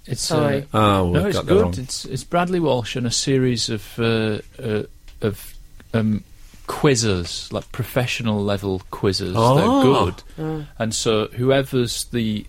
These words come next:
Speaker 1: like, public guests have to answer as many questions as the,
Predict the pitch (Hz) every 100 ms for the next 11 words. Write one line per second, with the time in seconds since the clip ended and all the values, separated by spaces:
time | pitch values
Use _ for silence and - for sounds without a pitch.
0 | - - - - - 110 - - - 131
1 | 110 - - - 113 101 - - - -
2 | - - - - 117 - - 107 101 -
3 | - - - - - 120 110 113 101 117
4 | 107 101 - 101 - 107 101 101 101 -
5 | 104 98 95